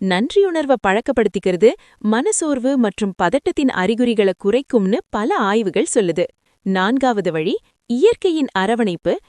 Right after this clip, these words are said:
இயற்கையோட சில நிமிடங்கள். நான்காவது வழி இயற்கையோட சில நேரம் செலவு செய்யறது. நாம எல்லாரும் இயற்கையோட ஒரு பகுதி தான். ஆனா, இந்த கான்கிரீட் காட்டுக்குள்ள அந்த தொடர்பை நாம மெதுவா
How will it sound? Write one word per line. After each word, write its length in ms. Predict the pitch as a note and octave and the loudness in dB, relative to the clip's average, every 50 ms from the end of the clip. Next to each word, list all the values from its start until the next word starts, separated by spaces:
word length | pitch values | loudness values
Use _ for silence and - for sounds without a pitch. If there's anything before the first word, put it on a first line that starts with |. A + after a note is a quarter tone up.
| _ _ _ _ _ | _ _ _ _ _
இயற்கையோட 580 | C4 D#4+ G#4+ A#4+ - - F4 C#4+ A#3 G3 F#3 A#3+ F4+ | 0 2 2 2 2 0 0 2 2 2 2 2 -2
சில 260 | - - F4+ D#4 C4 | -2 -2 0 0 2
நிமிடங்கள். 500 | A3 G3 F#3+ F#3 F3+ E3+ D#3+ E3+ E3 - - _ _ _ _ _ _ - | 2 2 2 0 -2 -2 -2 -4 -6 -6 -10 _ _ _ _ _ _ -4
நான்காவது 600 | G3+ G3 F#3 G3+ C#4+ G4 G4+ G#4 G4 E4 C#4+ B3+ G3 | -2 0 0 0 -2 0 0 0 0 2 2 2 2
வழி 240 | F3+ E3+ E3 A3 F4 - - _ _ _ _ | 2 0 0 -2 -4 -6 -10 _ _ _ _
இயற்கையோட 640 | - A#3+ C#4+ G#4 A#4+ - - F#4 D#4 B3 G#3 F#3 A3 | -2 2 2 2 2 2 0 2 2 4 4 2 2
சில 300 | F#4+ - - F4+ D4+ C4 | -2 -2 -2 0 2 2
நேரம் 340 | A3 G3+ G#3+ G#3+ C4+ D4+ A4 | 2 2 2 2 0 -2 -4
செலவு 340 | - - D#4+ C#4+ B3+ G#3 G#3 | -4 -2 0 2 2 2 2
செய்யறது. 420 | - F#3 E3+ E3+ E3 E3+ - F3 - - _ _ _ _ | 0 0 0 0 -2 0 -2 -4 -4 -6 _ _ _ _
நாம 280 | - C4+ D4+ D#4+ D4+ D4 | -2 -2 -2 0 0 0
எல்லாரும் 580 | A#3+ G3+ G#3 B3 F4 G4+ G4+ E4 C4+ D4 D#4+ - - F#3+ | 0 2 2 2 2 2 2 0 -2 -4 -6 -8 -10 -6
இயற்கையோட 580 | G3+ C4 F#4 - - F4+ D4+ A3+ F3 E3 B3+ | -4 -4 -6 -4 -2 0 0 0 2 0 0
ஒரு 160 | D#4 C#4 G#3 G3 | 2 2 0 2
பகுதி 300 | - F#3 F3 F3+ E3 E3+ | 0 -2 -2 -2 -2 -2
தான். 200 | D#3 F3 - - _ _ _ _ _ _ | -2 -2 -4 -4 _ _ _ _ _ _
ஆனா, 300 | - F#3+ F#3 F3 F3+ B3+ E4+ - _ _ _ | -2 -2 0 0 0 -2 -4 -6 _ _ _
இந்த 240 | - B3 A#3 G#3+ - - | 0 0 2 0 -2 -2
கான்கிரீட் 580 | - F#3+ F#3+ B3+ F#4+ - - F#4 F4+ - _ - | -4 -2 -2 -2 -4 -4 -2 -2 -2 -2 _ 0
காட்டுக்குள்ள 500 | A#3+ A#3 - B3 - G#3+ F#3+ F#3 G#3 B3 - | 0 0 0 0 0 2 2 4 2 2 0
அந்த 240 | - G3+ G3+ F3+ F#3+ - | 0 -4 -2 -2 -4 -4
தொடர்பை 400 | - F#3 A3 D#4 F4 C4+ B3+ D#4 | -2 0 0 0 0 0 -2 -2
நாம 280 | E4 C#4+ A#3+ G#3+ F#3+ F3+ | -2 -2 -2 0 -2 -2
மெதுவா 400 | F3 F3 F#3 G#3+ D4+ C#4 A#3+ | -2 -4 -2 -2 0 0 0